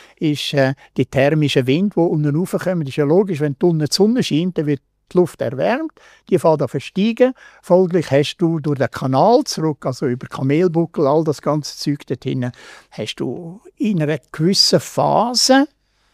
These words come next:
einen leichten Gegenwind,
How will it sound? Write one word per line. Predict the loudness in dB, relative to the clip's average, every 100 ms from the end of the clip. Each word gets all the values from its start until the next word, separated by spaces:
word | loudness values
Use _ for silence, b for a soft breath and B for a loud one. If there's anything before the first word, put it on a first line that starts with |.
| _ _ _ _ _ _ _ _ _ _ _ _ -6
einen | -2
leichten | 2 0 0 -4
Gegenwind, | -2 0 0 -2 -6 _